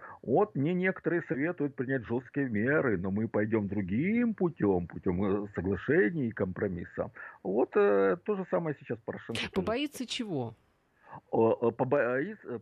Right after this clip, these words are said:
Speaker 1: психологически побоится принять жёсткое решение и взять на себя ответственность. Э, для этого нужен твёрдый характер, а у Порошенко этого характера нет.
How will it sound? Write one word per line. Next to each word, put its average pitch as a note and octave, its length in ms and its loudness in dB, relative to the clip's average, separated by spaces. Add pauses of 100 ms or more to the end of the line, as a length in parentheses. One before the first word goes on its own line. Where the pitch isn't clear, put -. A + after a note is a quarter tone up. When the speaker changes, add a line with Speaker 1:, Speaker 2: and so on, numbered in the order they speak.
(160)
Speaker 1:
психологически A3 600 -6
побоится B2 460 -2
принять B2 320 -4
жёсткое C3+ 500 -4
решение F#2 460 -6
и - 20 -2
взять F#2+ 280 0
на A#2 100 -6
себя G#2 200 0
ответственность. F2 500 -6 (340)
Э, A#2 180 4
для B2 200 2
этого G#3 160 2
нужен F#3 340 0
твёрдый D3+ 400 0
характер, - 460 -4
а - 40 -2
у G#2+ 60 -2
Порошенко A2 460 -4
этого F#2 200 -2
характера G2 380 -4
нет. F2+ 160 -8